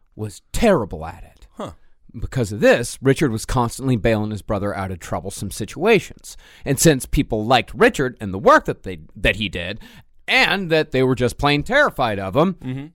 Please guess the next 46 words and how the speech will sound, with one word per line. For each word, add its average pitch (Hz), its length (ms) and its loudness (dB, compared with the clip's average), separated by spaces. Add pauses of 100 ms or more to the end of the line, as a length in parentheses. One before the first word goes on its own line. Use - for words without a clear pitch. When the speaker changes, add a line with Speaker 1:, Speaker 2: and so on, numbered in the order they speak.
(200)
Speaker 1:
they 117 100 -2
always 127 480 2
let 127 180 4
Richard 120 300 0
get 123 120 4
him 113 100 2
out 85 160 -4
of 78 80 -20
it. - 140 -20 (800)
But - 120 -10
Richard 165 520 2
could 170 240 6
not 135 340 -4 (120)
and 160 320 2
would 180 220 4
not 80 240 -8 (260)
get 110 160 -2
his 85 160 -8
brother 127 500 2
out 123 300 0
of 95 120 -16
what 110 220 -4
he 143 160 -4
did 98 380 -6
to - 80 -16 (480)
twelve-year-old 110 680 -6 (100)
Pamela 87 480 -8
Dial. 85 560 -10 (120)
Speaker 2:
Hmm. 95 200 -18 (440)
Speaker 1:
One 147 300 0
night, 101 260 -4 (100)
Joseph 123 500 -2
lured 127 440 -2
the 160 60 -6
girl 127 300 -4
to - 100 -10
the 135 100 -8
roof 90 360 -10 (220)
and 95 260 -6
raped 131 260 0
her - 120 -18
before 98 360 -10
choking 143 460 -6
her 160 100 -4
to 151 100 -6
death 101 380 -4